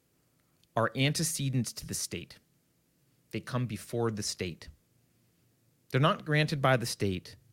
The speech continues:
They're not granted by the consent of your peers. They're not granted by the king.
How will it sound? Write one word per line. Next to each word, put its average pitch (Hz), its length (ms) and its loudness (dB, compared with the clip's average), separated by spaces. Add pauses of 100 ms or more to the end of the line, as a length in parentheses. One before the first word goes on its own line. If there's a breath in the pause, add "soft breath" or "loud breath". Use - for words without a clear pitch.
(540 soft breath)
They're 147 120 4
not 160 200 4
granted 131 300 2
by 123 120 2
the 123 80 0
consent 113 380 -4
of 117 120 -6
your 123 80 -2
peers. 90 640 -6 (300 soft breath)
They're 156 100 6
not 196 260 6
granted 139 320 0
by 131 160 0
the 135 60 -2
king. 92 520 -6